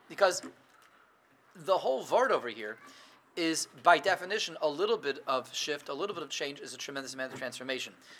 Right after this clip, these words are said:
Leaving the comfort zone a little bit, even by one degree,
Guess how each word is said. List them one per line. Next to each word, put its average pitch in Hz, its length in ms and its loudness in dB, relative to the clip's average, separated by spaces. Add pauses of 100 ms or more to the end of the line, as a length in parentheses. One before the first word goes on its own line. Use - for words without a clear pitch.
(120)
Leaving 220 240 -2
the 208 60 -4
comfort 196 360 -2
zone 175 160 4
a 147 100 -2
little 156 240 0
bit, 277 160 -4 (680)
even 214 180 -6
by 175 160 10
one 185 180 4
degree, 180 420 -4